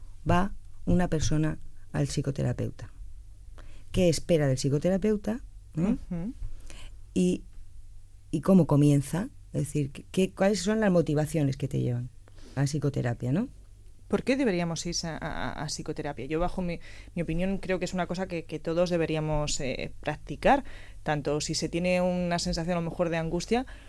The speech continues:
Speaker 2: como de, como de tranquilidad. No sé, es también muchas veces mucho más fácil hablar con un profesional y con alguien, bueno, pues que es ajeno a ti en cuanto a familia, en cuanto a amigos.
Speaker 1: Ujú.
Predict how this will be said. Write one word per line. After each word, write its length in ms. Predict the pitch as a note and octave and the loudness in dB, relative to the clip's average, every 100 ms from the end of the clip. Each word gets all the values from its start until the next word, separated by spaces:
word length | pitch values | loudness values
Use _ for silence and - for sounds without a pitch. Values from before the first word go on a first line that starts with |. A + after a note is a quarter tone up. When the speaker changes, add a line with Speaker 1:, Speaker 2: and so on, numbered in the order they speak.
| - | -2
Speaker 2:
como 240 | F3+ E3 | 2 4
de, 540 | D3 D3 C#3 G#2 - - - | 2 0 0 -4 -8 -12 0
como 240 | F3 D3 | 2 2
de 140 | C#3+ | 0
tranquilidad. 580 | C#3+ C3 - C#3 C#3+ D4 | -2 -6 -6 -4 0 2
No 140 | G3+ - | 2 -2
sé, 320 | A3 G#3 - D3 - | -2 -2 -4 -10 -12
es 240 | - - - | -8 -8 -2
también 300 | G3 F#3+ F#3+ | 0 2 2
muchas 320 | F3+ F3+ E3+ | 0 -2 -4
veces 320 | F3 F3+ D#3 | -2 0 0
mucho 280 | E3 D#3+ E3+ | -2 -2 -2
más 160 | D3+ D3+ | -2 2
fácil 440 | E3+ - D#3+ D3+ - - - | 0 2 -2 -2 -8 -12 -6
hablar 320 | D3+ D3+ D#3+ | 0 4 4
con 120 | F3 E3+ | 2 0
un 220 | E3+ D#3 | -2 -2
profesional 640 | D#3 D#3+ - D3+ D#3 F3 | -4 -4 -6 -2 0 2
y 80 | E3 | 0
con 200 | D#3 D3+ | -2 -2
alguien, 340 | D3+ D3+ D#3 D#3 | -2 -2 -4 -2
bueno, 160 | D#3 | -4
pues 160 | D3 D3 | -6 -6
que 140 | D#3 | -6
es 100 | D3 | -6
ajeno 420 | D3+ - D#3 D3+ | -6 -4 -2 0
a 120 | C#3+ C#3+ | -2 -2
ti 260 | D3+ E3+ | -2 -2
en 100 | D#3+ | -2
cuanto 260 | D3+ C#3+ C#3 | -4 -6 -8
a 20 | |
familia, 520 | - C3+ D3 D#3+ D#3+ | -10 -8 -4 -2 -2
en 80 | D3 | -2
cuanto 360 | C#3 C#3+ C#3+ D3 | -4 -6 -6 -6
a 60 | |
amigos. 460 | D3+ D#3+ D#3+ G3+ | -4 -2 2 2
Speaker 1:
Ujú. 80 | E3+ | 0